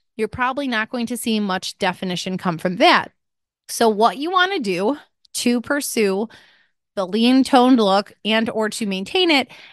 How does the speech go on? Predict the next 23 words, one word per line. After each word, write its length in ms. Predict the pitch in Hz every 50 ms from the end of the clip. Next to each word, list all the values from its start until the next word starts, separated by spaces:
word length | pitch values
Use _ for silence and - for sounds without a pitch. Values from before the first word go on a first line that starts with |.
| _ _
is 160 | 226 226 196
you 320 | 190 202 247 302 359 392 381
want 300 | 370 349 349 339 - -
to 340 | - - 285 240 214 - - _ _ _ _ _ _ _ _
use 320 | 185 185 190 202 208 190 247
your 80 | 349
strength 320 | - - 403 359 359 359 -
training 340 | 381 330 294 302 330 349 - _ _ _ _ -
and 140 | 220 226 202
stay 340 | - - - 240 262 277 269
in 100 | 254 233
the 100 | 220 202
ten 440 | - - - - 262 269 285 302
to 100 | 294 320 269
twelve 440 | - - - 220 214 208 208 190 - -
rep 340 | - 180 180 - - _ _ _ _
range. 560 | - 185 196 185 175 165 80 - - - - - - - - - _ _
So 200 | - - 240 220
that 260 | 208 226 240 262 226
means, 360 | 269 277 269 262 269 262 - - -
say 220 | - - 226 214
you're 120 | 202 226
doing 540 | 233 208 233 233 220 220 220 214 214 220 208